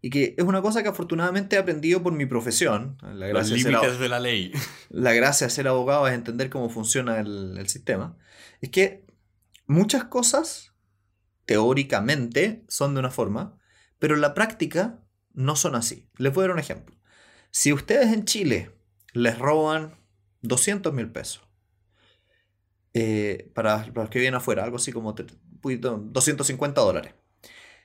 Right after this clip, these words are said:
Speaker 1: y ustedes quieren recuperar eso por un tribunal,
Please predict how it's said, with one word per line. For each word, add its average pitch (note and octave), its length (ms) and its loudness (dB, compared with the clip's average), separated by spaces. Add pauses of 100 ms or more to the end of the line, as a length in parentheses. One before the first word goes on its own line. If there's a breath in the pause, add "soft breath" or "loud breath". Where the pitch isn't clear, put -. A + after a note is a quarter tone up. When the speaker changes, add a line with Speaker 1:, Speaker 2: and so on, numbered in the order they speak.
(380 loud breath)
Speaker 1:
y B2+ 160 2
ustedes G3 320 2
quieren G#3 220 -4
recuperar D#3+ 440 2
eso G#3+ 240 2
por B2+ 120 -2
un A#2+ 100 -6
tribunal, G#2 580 -2